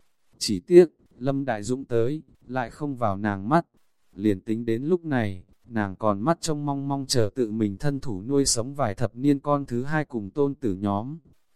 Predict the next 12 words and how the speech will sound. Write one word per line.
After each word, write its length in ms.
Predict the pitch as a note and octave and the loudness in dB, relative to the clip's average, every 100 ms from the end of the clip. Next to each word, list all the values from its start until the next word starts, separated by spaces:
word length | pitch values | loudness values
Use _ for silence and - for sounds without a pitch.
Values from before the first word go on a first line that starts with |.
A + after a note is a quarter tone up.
| - | -8
Lâm 260 | B2 C#3 C#3 | -4 -2 -2
Đại 180 | A2+ G#2 | -4 -4
Dũng 220 | B2+ C3+ | -6 -4
thở 200 | - F#2 | -4 -2
dài, 440 | G#2 G#2+ F#2+ F#2 - _ - | 0 0 0 -8 -18 _ -6
trầm 280 | A2 G#2 G#2+ | -4 -4 -4
mặc 160 | G#2+ | -4
đứng 220 | G#2+ A#2 | -4 -4
ở 140 | C#3+ G2 | -4 -6
một 240 | G#2 G#2 | -6 -4
bên 220 | B2+ D3 | 0 0
thượng, 240 | C3+ C#3 | -2 -6